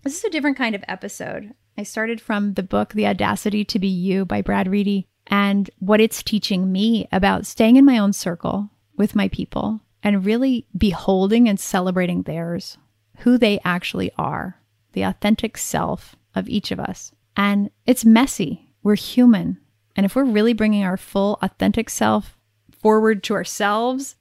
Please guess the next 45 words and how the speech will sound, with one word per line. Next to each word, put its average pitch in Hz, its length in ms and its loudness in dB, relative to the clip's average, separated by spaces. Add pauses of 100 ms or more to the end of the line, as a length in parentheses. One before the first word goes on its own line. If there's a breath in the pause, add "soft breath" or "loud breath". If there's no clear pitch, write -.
and 208 200 -2
then 202 120 -4
bringing 202 360 -4
it 196 140 -8
into 220 220 0
the 214 120 -2
relationship 185 600 -4
circle 233 500 -2
and 202 220 -2
sharing 196 300 0
it 208 80 -4
with 214 140 -2
each 202 180 -4
other, 214 400 -4 (160)
it's 214 160 0
gonna 220 220 2
be 320 120 0
pretty 208 520 -2 (220)
multidimensional. 208 1160 4 (340)
You - 100 -14
know, 208 300 -4
there's 196 240 -4
gonna 214 220 2
be 202 140 0
a 190 80 -2
lot 185 360 0
of 196 140 -4
emotion, 190 640 0
both 190 260 -2
positive 226 640 0
and 208 480 0 (240)
less 202 380 0
desired 165 540 -2
emotion. 170 640 -6 (280)
And 196 200 0
yet, 247 440 0
that's 226 200 -2
the 269 140 -2
only 233 220 4
way 214 120 0
we 202 120 -4
can 180 180 -10
have 196 460 -6
real 202 320 0
intimacy. - 840 -2